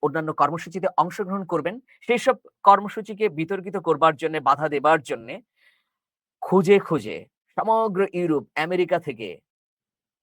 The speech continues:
বিপুল সংখ্যক নেতাকর্মীকে হাজির করানো হয়েছে নিউ ইয়র্কে। একটাই উদ্দেশ্য যে ডক্টর মোহাম্মদ ইউনূসের এইসব কর্মসূচিকে বিতর্কিত করা, তাকে অপদস্থ করা, প্রতিরোধ করা, তার বিরুদ্ধে বড় ধরনের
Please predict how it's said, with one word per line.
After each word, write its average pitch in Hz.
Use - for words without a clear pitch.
বিপুল 196
সংখ্যক 180
নেতাকর্মীকে 156
হাজির 202
করানো 156
হয়েছে 123
নিউ 156
ইয়র্কে। 107
একটাই -
উদ্দেশ্য 143
যে 131
ডক্টর 143
মোহাম্মদ 135
ইউনূসের 127
এইসব 233
কর্মসূচিকে 175
বিতর্কিত 156
করা, 165
তাকে 131
অপদস্থ 143
করা, 165
প্রতিরোধ 160
করা, 139
তার 165
বিরুদ্ধে 143
বড় 156
ধরনের 170